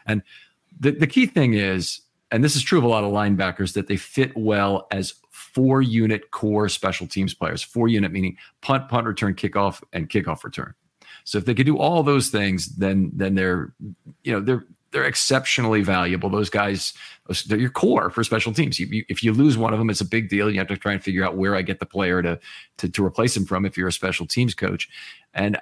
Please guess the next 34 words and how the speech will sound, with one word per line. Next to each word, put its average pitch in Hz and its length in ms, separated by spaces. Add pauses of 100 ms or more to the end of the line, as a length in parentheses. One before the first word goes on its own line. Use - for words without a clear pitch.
(120)
Albert 131 280
McClellan 117 720
is 101 440 (540)
just - 180
an 90 240
incredible 131 600
comp 135 380
for 92 240
him 90 100
at 92 120
this - 160
point. 143 360
You 87 120
know, 90 80
a 90 80
guy 104 160
who 104 80
played 95 180
both 107 220
inside 104 360
and 110 160
outside 101 400
linebacker, 104 640 (440)
uh, 87 240
long-term 113 600
Raven. 110 420
I, 104 260
I 95 240
don't 220 260
know 151 140
if 127 100
McClellan 120 500
was 90 140
actually 101 380